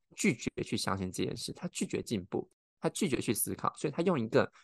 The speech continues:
他自己自身过去的逻辑来圆这个谎，呃，也不是圆这个谎，对不起，是圆他的这个思维。那他这个，这个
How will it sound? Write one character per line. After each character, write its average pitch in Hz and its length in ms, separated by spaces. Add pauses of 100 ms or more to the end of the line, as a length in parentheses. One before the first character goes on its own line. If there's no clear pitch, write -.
他 156 100
自 - 160
己 104 80
自 113 240
身 107 220
过 - 180
去 - 160
的 92 100
逻 92 240
辑 - 360
来 98 160
圆 104 340
这 110 80
个 104 80
谎， - 240 (300)
呃， - 140
也 - 100
不 - 80
是 214 100
圆 107 140
这 123 40
个 110 40
谎， - 200
对 - 60
不 98 60
起， - 180 (220)
是 - 220
圆 98 340 (120)
他 120 120
的 107 80
这 127 120
个 98 120
思 - 260
维。 - 260 (240)
那 180 100
他 214 80
这 - 200
个， - 260
这 - 140
个 151 180